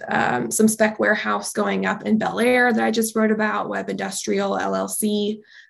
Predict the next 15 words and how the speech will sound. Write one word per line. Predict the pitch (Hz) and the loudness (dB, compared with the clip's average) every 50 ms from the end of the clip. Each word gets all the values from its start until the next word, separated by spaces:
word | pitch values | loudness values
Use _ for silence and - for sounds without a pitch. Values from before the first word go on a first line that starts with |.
| _ - | _ 2
um, | 202 196 196 196 196 | 2 2 2 2 0
is | 202 196 190 | -2 -2 2
building | 196 214 214 208 214 202 202 | 4 4 6 6 6 4 2
again. | 202 202 202 202 202 202 202 | 2 -2 -2 -2 -4 -4 -6
Of | 202 214 | -8 -8
course, | - 208 - - - | -8 -6 -6 -4 -2
they're | 202 - 196 | -2 -2 0
the | 190 98 | 0 0
ones | 98 98 95 98 - - | 0 0 -2 -2 -4 -4
that | 98 - - | -6 -4 -2
built | - 95 98 - - | -2 -2 -4 -4 -4
the, | - 101 98 - 104 - | -4 -2 -2 -2 -2 -4
um, | - - 220 226 - - - - 220 220 - - - | -2 -2 -2 -2 0 0 -2 -2 -4 -6 -6 0 4
Amazon | 226 226 233 220 220 208 202 208 208 208 202 202 | 6 8 8 8 6 6 4 0 0 -2 -4 -2
warehouse, | 202 202 202 196 - - 101 98 101 - - - - - | -2 -2 -2 -2 -2 0 0 0 0 -2 -2 -4 -4 -4